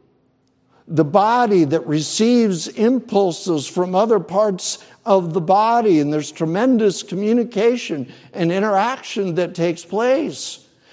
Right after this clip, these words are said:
I can't be a non-communicative part of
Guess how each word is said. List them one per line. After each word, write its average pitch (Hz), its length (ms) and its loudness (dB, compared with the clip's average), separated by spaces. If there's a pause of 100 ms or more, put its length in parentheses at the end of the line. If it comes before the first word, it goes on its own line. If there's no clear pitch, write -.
(120)
I 180 140 0
can't 226 380 0
be 196 140 4
a 170 80 4
non-communicative 185 1300 -2 (240)
part 220 460 -2 (200)
of 165 420 -2